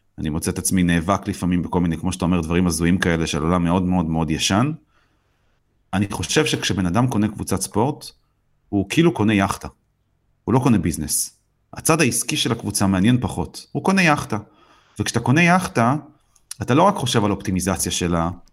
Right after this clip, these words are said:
ועל איך היא תהיה מהירה יותר. לא, אתה קונה יכטה,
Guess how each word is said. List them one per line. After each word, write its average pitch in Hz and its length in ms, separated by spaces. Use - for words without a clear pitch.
ועל 90 200
איך 98 120
היא 98 80
תהיה 95 600
מהירה 92 340
יותר. 80 560
לא, 214 360
אתה - 80
קונה 165 200
יכטה, 190 360